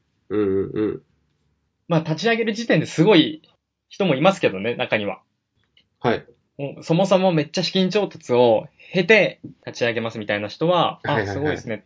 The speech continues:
Speaker 1: はい。め、めちゃくちゃいっぱい仕事してるとか。まあでもそれもさ、でもなんか立場の違いだけで別に資金調達自体がすごいことなのかっていうことなんじゃないの？資金を調達した人は、からしたら。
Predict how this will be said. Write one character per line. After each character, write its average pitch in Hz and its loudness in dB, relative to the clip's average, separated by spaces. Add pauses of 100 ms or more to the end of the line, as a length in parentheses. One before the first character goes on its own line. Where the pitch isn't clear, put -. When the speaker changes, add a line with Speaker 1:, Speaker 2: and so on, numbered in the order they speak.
(120)
Speaker 1:
は 101 -4
い。 92 -6 (300)
め、 117 2
め 120 0
ち 123 -4
ゃ 117 -2
く - -16
ち - -6
ゃ - -2
い 120 -2
っ 120 -6
ぱ 135 2
い 156 4
仕 143 0
事 107 4
し - -12
て 104 2
る 95 -2
と 87 -6
か。 - -16 (180)
ま 226 6
あ 165 6
で 147 10
も 135 8
そ - 2
れ 415 8
も 440 2 (420)
さ、 110 0
で 113 6
も 104 2
な 107 2
ん 104 0
か - -2
立 269 -2
場 285 8
の 120 6
違 110 2
い - 4
だ 113 4
け 123 2
で 110 4
別 101 -2
に 151 4
資 - -8
金 240 -2
調 240 2
達 233 4
自 220 -2
体 180 6
が 98 -4
す - -6
ご 127 6
い - 0
こ 113 -4
と 104 -2
な 98 0
の 90 -2
か 95 -10
っ - -20 (120)
て 90 -6
い 90 -4
う 87 -8 (160)
こ - -14
と 123 2
な 107 4
ん - -4
じ 87 -4
ゃ 87 -6
な 92 -4
い - -4
の？ - -14 (200)
資 - -16
金 104 -2
を 87 -6
調 104 0
達 98 -6
し - -12
た 98 -6
人 95 -4
は、 78 -8 (200)
か - -8
ら 82 -8
し - -14
た 87 -6
ら。 - -12